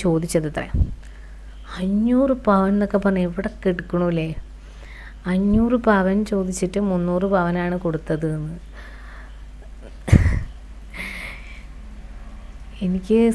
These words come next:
സത്യം പറഞ്ഞാണ്ടല്ലോ, ഇതൊക്കെ എന്താ പറയുക, വിശ്വസിക്കാൻ പറ്റാത്ത അവസ്ഥയാണ്. മുന്നൂറ് പവനൊക്കെ കൊടുത്തിട്ടും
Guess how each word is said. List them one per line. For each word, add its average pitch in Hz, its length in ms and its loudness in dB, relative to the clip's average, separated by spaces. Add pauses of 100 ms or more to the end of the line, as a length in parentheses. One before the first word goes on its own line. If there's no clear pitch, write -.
സത്യം 208 420 2
പറഞ്ഞാണ്ടല്ലോ, 226 560 4
ഇതൊക്കെ 226 320 -2 (2000)
എന്താ 180 200 0
പറയുക, 196 280 4
വിശ്വസിക്കാൻ 214 640 4
പറ്റാത്ത 254 340 8
അവസ്ഥയാണ്. 190 380 4 (120)
മുന്നൂറ് 233 560 4
പവനൊക്കെ 262 420 6
കൊടുത്തിട്ടും 226 680 4